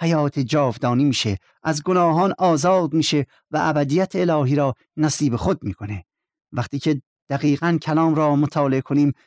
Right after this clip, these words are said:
متوجه می‌شویم که منظور خداوند اینه که وقتی که مسیح بیاد جهان از او برکت می‌یابد.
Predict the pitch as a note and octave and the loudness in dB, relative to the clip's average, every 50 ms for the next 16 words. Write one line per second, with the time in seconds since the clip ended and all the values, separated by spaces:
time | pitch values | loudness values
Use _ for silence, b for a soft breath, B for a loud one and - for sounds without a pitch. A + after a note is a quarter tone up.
0 | _ _ _ _ D3 C#3 - C#3 B2+ C3 A#2+ B2 D3+ D3+ C#3 - - C3 C3 C3 | _ _ _ _ -8 -4 -2 -2 -2 -2 0 2 2 2 2 0 0 0 2 0
1 | A#2 G#2+ - _ _ _ _ - C#3 C3+ B2+ B2+ B2 A2 - D#3+ C#3 C3 C3 B2 | 0 -2 -4 _ _ _ _ -2 0 0 2 2 0 0 0 0 0 2 0 -2
2 | - - C3+ B2 A#2+ A#2 A2+ B2 B2 - - C#3 C3 B2 A#2+ - - B2+ A2+ G#2 | -2 -2 0 0 0 0 0 0 0 0 0 0 0 0 0 -2 -2 -4 -4 -4
3 | - _ _ _ _ _ _ - C#3 C3 - - C3+ - - C#3 C3+ C3 B2 - | -4 _ _ _ _ _ _ -4 -4 -4 -4 -6 -6 -4 -2 0 0 0 0 0
4 | - G3+ D#3+ A2+ A#2 A#2 A2+ G#2+ G#2+ G#2 G2+ - _ _ _ _ _ _ - A#2+ | 0 -2 -2 0 0 0 0 0 0 -2 -4 -8 _ _ _ _ _ _ -6 -4
5 | B2 D3 C#3+ C3 A#2+ A2 - _ - C3+ A2+ A2+ B2 A2 G2+ F#2+ - _ _ _ | -2 0 0 0 0 -2 -4 _ -6 -4 -2 0 0 -2 -2 -4 -8 _ _ _
6 | _ - B2+ A#2+ G#2 G2 - - B2+ - - G2 F#2+ F#2 F#2 - - - - | _ -6 -4 -2 -2 -4 -4 -6 -6 -6 -4 -6 -6 -6 -6 -8 -12 -14 -14